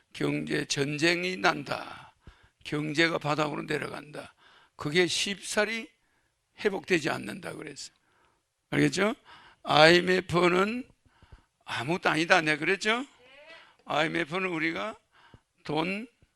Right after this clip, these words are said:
이십 조, 우리 돈으로 이십 조, 그죠? 이십 조 때문에 일어난 일이야.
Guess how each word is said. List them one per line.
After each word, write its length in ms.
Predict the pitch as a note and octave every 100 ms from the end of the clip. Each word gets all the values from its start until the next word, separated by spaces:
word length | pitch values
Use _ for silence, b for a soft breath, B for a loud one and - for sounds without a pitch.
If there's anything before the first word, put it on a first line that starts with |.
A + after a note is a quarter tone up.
| _ _ _ _ _ _ _ _ _ _ _ _ _
이십 460 | E3+ G3 F3+ - -
조, 220 | C#3+ - _ _ _ _ _ _ _ _ _ _ _ _ _ _ _ -
우리 200 | D#3 D#3
돈으로 320 | E3 D#3 D3+
이십 480 | D3 D3 D3 C3 -
조, 180 | - -
그죠? 320 | D3+ F#3+ A#3+ - _ _ _ b b b b b b _ -
이십 360 | A#3 D#3+ G3
조 120 | - -
때문에 300 | E3+ D#3+ C#3+
일어난 420 | C#3 C3 B2+ E3
일이야. 340 | D#3 F3+ A3